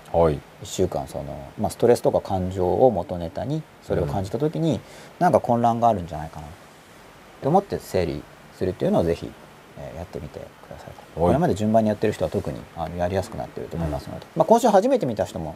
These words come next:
Speaker 2: 別に初めてでもできますからね。
Speaker 1: はい。
Speaker 2: 混乱の観察、
Speaker 1: そうですね。
Speaker 2: やっていただければと。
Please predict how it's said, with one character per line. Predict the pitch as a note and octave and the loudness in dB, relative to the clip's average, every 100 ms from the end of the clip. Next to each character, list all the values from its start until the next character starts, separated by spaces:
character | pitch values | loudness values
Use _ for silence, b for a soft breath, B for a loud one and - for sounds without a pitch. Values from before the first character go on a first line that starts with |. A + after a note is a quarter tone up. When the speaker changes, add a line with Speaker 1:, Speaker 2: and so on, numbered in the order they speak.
| - | -10
Speaker 2:
別 | B2 C3 | -6 -2
に | B2+ | 0
初 | B2+ D3+ | 0 0
め | E3 | 0
て | E2+ | -2
で | |
も | C2+ | -4
で | D2+ | -6
き | F#2 | -6
ま | G2 | -6
す | |
か | - - | -10 -16
ら | C#2+ | 0
ね。 | F#2+ | 2
Speaker 1:
は | |
い。 | E2+ - - - - | 2 -2 -16 -20 -10
Speaker 2:
混 | - F2+ | -6 -2
乱 | D#2+ | -2
の | E2 | -2
観 | F#2 E2 | -2 -2
察、 | |
Speaker 1:
そ | - | 0
う | |
で | F2 | -2
す | |
ね。 | - - - - - F#2 - - - | -4 -14 -20 -20 -16 -16 -14 -12 -8
Speaker 2:
や | F#2 | -8
っ | |
て | - - | -8 -10
い | G2 | -6
た | F2 | -4
だ | |
け | F2 | -2
れ | G2 | -2
ば | C2+ | -2
と。 | - | -6